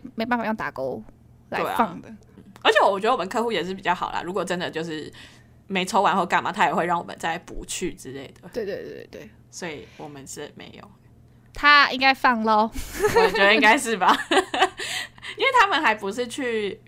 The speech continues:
Speaker 2: 客户那边
Speaker 1: 对，他们是
Speaker 2: 厂商之类，他们是寄，寄来的，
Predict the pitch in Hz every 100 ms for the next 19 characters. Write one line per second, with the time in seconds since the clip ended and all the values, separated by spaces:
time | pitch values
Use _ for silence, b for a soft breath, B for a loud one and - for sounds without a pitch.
0 | - - 226 233 202 180 165 165 - b
1 | b b - - 262 226 254 247 233 135
2 | - - - 208 214 202 202 185 - -
3 | - 196 147 - -